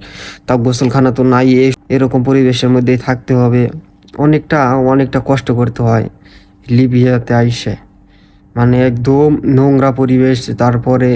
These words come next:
জীবনযুদ্ধ, একদম জীবনযুদ্ধ এই জা-, এই জায়গা। তো যারা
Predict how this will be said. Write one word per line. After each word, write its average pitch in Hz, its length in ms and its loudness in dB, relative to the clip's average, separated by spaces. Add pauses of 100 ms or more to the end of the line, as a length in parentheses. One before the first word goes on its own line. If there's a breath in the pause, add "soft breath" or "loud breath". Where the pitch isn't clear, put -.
জীবনযুদ্ধ, 147 680 2
একদম 123 400 0
জীবনযুদ্ধ 131 560 0
এই 123 160 2
জা-, 117 260 -2
এই 127 140 0
জায়গা। 113 300 0 (1200 loud breath)
তো 131 80 0
যারা 131 280 2